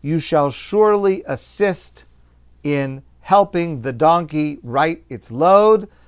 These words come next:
so that your fellow can go on his way. Same idea. It could be a donkey, it could be a car, a bicycle, an ox. Uh, you see your,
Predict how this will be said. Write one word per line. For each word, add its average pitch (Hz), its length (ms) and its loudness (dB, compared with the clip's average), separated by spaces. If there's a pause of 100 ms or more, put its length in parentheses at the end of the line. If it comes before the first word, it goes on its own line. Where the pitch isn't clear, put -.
so 185 220 -2
that 175 160 0
your 165 440 2 (140)
fellow 196 480 2
can 170 240 -10
go 165 240 2
on 156 160 0
his 139 240 -8
way. 71 100 -18 (1400)
Same 233 240 -2
idea. 170 600 2
It 123 120 -10
could 117 120 -10
be 120 80 -4
a 127 40 -6
donkey, 185 600 2
it 117 140 -16
could 113 120 -10
be 117 140 -8
a 117 80 -6
car, 175 460 4
a 117 80 -14
bicycle, 160 760 -2
an 113 120 -12
ox. 170 520 -2 (520)
Uh, 123 440 0
you 120 180 -10
see 220 260 -4
your, 147 400 -4